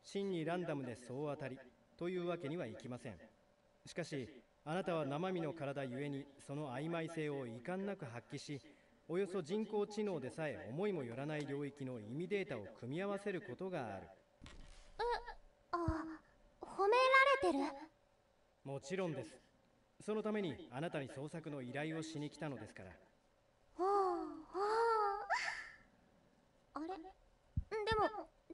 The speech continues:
Speaker 2: ちょっと待って。人工知能でさえ思いもよらないってことは、私の行動があまりにレアだからってこと？その、出来栄えとは別に？
Speaker 1: ありていに言えば。
Speaker 2: はあ、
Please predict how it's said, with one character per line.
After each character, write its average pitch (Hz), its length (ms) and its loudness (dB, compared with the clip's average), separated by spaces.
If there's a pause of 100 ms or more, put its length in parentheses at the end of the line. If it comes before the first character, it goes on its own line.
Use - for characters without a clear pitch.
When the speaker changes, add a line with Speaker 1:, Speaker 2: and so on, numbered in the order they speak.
Speaker 2:
ち - 80 8
ょ 571 40 10
っ - 40 6
と 523 100 8 (220)
待 262 120 2
っ - 20 -8
て。 - 60 -8 (640)
人 302 160 2
工 403 60 6 (240)
知 523 100 6 (200)
能 370 40 4
で 349 60 2
さ 392 140 6
え 359 60 4
思 285 220 2
い 508 80 4
も 370 120 6
よ 269 180 0
ら 349 100 4
な 370 160 4
い 370 60 6
っ 330 40 2 (580)
て 285 100 -2
こ 254 160 -4
と 349 140 0
は、 311 240 0 (480)
私 415 280 8
の 494 120 10
行 480 180 8
動 466 160 8
が 453 320 8
あ 339 100 8
ま 392 120 10
り 622 80 10
に 427 200 6
レ 370 60 8
ア 466 40 8 (200)
だ 381 140 4
か - 0 -
ら 349 100 10 (100)
っ - 0 -
て 480 120 6
こ 285 100 2
と？ 294 180 6 (600)
そ 415 100 -2
の、 370 200 2 (540)
出 381 140 4
来 370 120 6
栄 - 20 8 (260)
え - 20 0
と 370 80 6
は 320 300 4
別 269 260 0
に？ 269 220 4 (960)
Speaker 1:
あ 170 100 0
り 170 140 0
て 165 160 0
い - 20 -2
に 131 160 -4
言 113 80 -8
え - 20 -8
ば。 90 100 -12
Speaker 2:
は - 60 -18 (1300)
あ、 359 40 -8